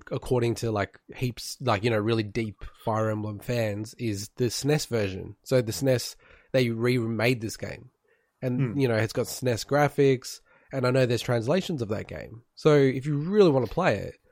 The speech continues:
Speaker 1: that's the best way to play it. And, you know, there's obviously the, the release version, which is what you've got on the Nintendo D S. So there's, like, plenty of ways to play it. Nintendo D S, by the way,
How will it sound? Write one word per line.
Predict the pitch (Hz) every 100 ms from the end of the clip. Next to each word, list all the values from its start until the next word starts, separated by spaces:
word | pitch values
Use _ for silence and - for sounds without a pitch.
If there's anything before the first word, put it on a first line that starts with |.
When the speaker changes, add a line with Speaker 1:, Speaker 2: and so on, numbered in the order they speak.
| _ _
Speaker 1:
that's | - 175 -
the | 117
best | 120 120
way | 123 107
to |
play | - 120 139
it. | 87 - _ _ _ _ _ _ _ -
And, | 139 147
you |
know, | 143 113
there's | 110 120
obviously | 123 117 - 123
the, | 107 110 107 104
the | 120
release | 107 139 180
version, | 113 110 101 110
which | 110 113
is | 107
what | 107 113
you've | 110 135
got | 131 101
on | - 107
the | 107
Nintendo | 101 92 180 110
D | 92 67
S. | - - -
So | - 160
there's, | 165 180
like, | 185 180 -
plenty | 240 202
of | 135
ways | 117
to | -
play | 107 165 151
it. | 135 160
Nintendo | 147 123 120 117
D | 117 131
S, | 156
by | 160
the | 151
way, | 151 147